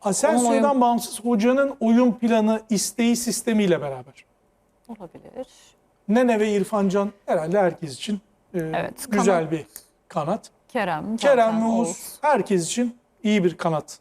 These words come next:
Speaker 2: Hı hı.
Speaker 1: e, alternatifi. Forvet'te benim kuşkularım var.
Speaker 2: Şimdi Duran konusu bu arada bir soru işareti. Sosyal medyada
Speaker 1: Sakatlık
Speaker 2: çok
Speaker 1: var.
Speaker 2: fazla konu dönüyor.
Speaker 1: Hı hı. Evet.
Speaker 2: Fenerbahçe cephesinden,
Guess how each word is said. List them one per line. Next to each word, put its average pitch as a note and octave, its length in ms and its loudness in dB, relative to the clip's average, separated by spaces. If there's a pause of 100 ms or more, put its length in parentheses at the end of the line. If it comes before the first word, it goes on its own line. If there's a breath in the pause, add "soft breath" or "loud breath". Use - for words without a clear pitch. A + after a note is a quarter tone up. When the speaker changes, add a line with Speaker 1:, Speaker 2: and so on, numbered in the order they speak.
(160)
Speaker 2:
Hı F#3+ 60 -10
hı. E3+ 300 -10
Speaker 1:
e, D#3 580 -6
alternatifi. D#3 640 -6 (560 soft breath)
Forvet'te C4 720 0
benim B3+ 280 2 (120)
kuşkularım G#3 680 0
var. D#3 180 -2 (300)
Speaker 2:
Şimdi G#3 280 -2
Duran D4 300 0
konusu C#4 640 -2
bu A#3+ 120 4
arada B3 220 2
bir A#3 40 -6
soru G#3+ 320 -4
işareti. D#3 720 -8 (220)
Sosyal A#3+ 420 -2
medyada C4+ 200 2
Speaker 1:
Sakatlık B3+ 260 2
Speaker 2:
çok C4 200 -4
Speaker 1:
var. D#3+ 120 0
Speaker 2:
fazla A3+ 640 -2
konu A#3+ 520 -2 (100)
dönüyor. A#3 320 4
Speaker 1:
Hı A#3 40 2
hı. A#3 40 2
Evet. A3+ 80 -2
Speaker 2:
Fenerbahçe G#3+ 680 0
cephesinden, A3+ 920 -2